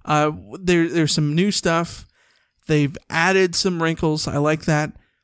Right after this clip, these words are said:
But I think the most interesting thing here, there's no unfavorable tie-in. I mean, you know, th-, the Independence Bowl is against A C C number ten. The Sun Bowl is even. Seven out of the Pac-twelve, seven out of the A C C, right?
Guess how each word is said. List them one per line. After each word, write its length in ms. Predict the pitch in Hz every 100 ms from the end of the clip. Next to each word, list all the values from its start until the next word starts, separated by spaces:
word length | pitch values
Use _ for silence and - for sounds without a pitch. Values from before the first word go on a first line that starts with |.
| _ _ _ 160
But 120 | 156
I 120 | 156
think 300 | - 247 -
the 120 | 240
most 380 | 208 202 208 -
interesting 540 | 185 190 220 - 208 202
thing 260 | 208 202
here, 400 | 185 208 202 208 - _
there's 220 | 220 202
no 180 | 262 285
unfavorable 680 | 226 240 233 226 226 208 175
tie-in. 520 | - 160 262 - -
I 140 | 160
mean, 400 | 165 175 165 165 -
you 120 | 185
know, 280 | 165 156 147 - -
th-, 140 | 196 -
the 180 | 196 220
Independence 480 | 240 202 220 247 -
Bowl 240 | 190 175
is 80 | 170
against 240 | 175 165 -
A 140 | 196
C 180 | 185 190
C 160 | - 202
number 240 | 170 151
ten. 460 | - - 175 196 - _ _ _ _
The 100 | 170
Sun 300 | 165 214 226
Bowl 180 | 208 185
is 120 | 170 -
even. 500 | 185 180 156 247 - _ _ _
Seven 380 | - 190 175 190
out 60 |
of 40 | 180
the 80 | 170
Pac-twelve, 500 | 175 170 175 160 160
seven 280 | 165 156
out 60 | 165
of 40 |
the 140 | 160 156
A 80 | 151
C 180 | 156
C, 300 | 143 - 143
right? 340 | 135 147 156